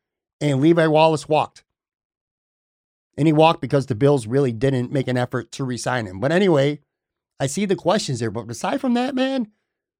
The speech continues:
which you have two of the best safeties, probably the best safety tandem in the entire N F L in Hyde and Poyer.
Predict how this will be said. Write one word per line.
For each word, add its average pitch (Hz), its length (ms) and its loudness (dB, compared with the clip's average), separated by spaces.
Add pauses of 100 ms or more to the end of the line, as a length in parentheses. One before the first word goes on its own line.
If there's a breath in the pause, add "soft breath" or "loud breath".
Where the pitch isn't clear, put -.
(460)
which - 320 -2 (580)
you 208 120 2
have 247 260 4 (240)
two 320 180 4
of 330 60 4
the 294 60 2
best 233 240 -2
safeties, 208 400 0
probably 262 280 -4
the 180 100 0
best 180 240 0
safety 175 280 -2
tandem 160 380 -2
in 170 100 -4
the 156 80 0
entire 156 320 -2
N 135 80 0
F - 140 -6
L 202 320 2 (380)
in 151 100 0
Hyde 165 260 2
and 120 180 -4
Poyer. 120 460 0